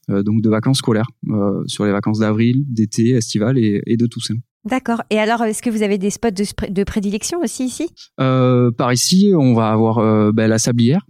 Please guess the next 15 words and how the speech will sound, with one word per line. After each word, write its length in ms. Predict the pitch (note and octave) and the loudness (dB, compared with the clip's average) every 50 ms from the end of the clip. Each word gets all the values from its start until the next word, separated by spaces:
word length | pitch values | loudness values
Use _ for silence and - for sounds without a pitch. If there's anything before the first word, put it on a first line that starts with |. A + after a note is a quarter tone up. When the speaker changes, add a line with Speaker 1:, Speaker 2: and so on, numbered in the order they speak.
| _ - - | _ -12 -4
Speaker 1:
à 340 | F#3 A#2 A2+ G#2+ G#2 G#2 G#2 G#2 | -2 0 0 0 0 -2 -2 0
Peyrehorade, 720 | - A2 G#2 G#2 G#2 G#2 G#2+ A#2+ C#3+ E3 F3 F#3 G3 G3+ G#3+ - - - - - _ - | 0 0 2 2 2 2 2 2 0 0 0 0 -2 -2 -4 -8 -14 -16 -16 -12 _ -2
euh, 280 | - G#2+ G#2 G2+ G#2 G2 - - | 0 2 2 2 2 0 0 0
et, 200 | A#2 A#2+ B2 A#2+ | 2 2 4 4
euh, 480 | A2 G#2+ G#2+ G#2 G#2 G2+ G2+ - - - - - - - - - | 4 4 4 4 4 2 2 2 0 -2 -2 -4 -4 -4 -4 -2
le 200 | - A2 A2 A2 | 0 0 2 2
lac 200 | G#2+ A2+ A#2 B2 | 2 2 2 2
de 100 | A#2 A#2 | 2 2
la 100 | A2+ A2+ | 2 2
Batute, 420 | A2+ A2+ A2+ - - C3 - - - - _ - A#2+ | 2 2 0 -2 -6 -8 -10 -12 -14 -16 _ -4 -2
où, 220 | A#2 A2 A2 G#2+ | 0 2 2 0
euh, 280 | G#2 G2+ G2 D2 B1 - - - | 0 -2 -4 -4 -6 -6 -8 -8
c'est 220 | C3+ - - G#2+ | -6 -4 -2 -2
deux, 280 | G#2 G#2 A2+ A#2 A#2+ A#2 | 0 2 2 2 4 4
euh, 140 | G#2+ G#2 | 4 2